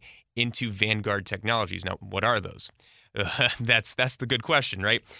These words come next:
They, they didn't exactly explicitly say what those vanguard technologies are, but they gave these sort of, um, uh,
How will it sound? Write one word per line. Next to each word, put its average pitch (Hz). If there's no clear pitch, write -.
They, 127
they 147
didn't 185
exactly 131
explicitly 110
say 113
what 98
those 98
vanguard 98
technologies 92
are, 117
but 123
they 127
gave 131
these 123
sort 127
of, 104
um, 95
uh, -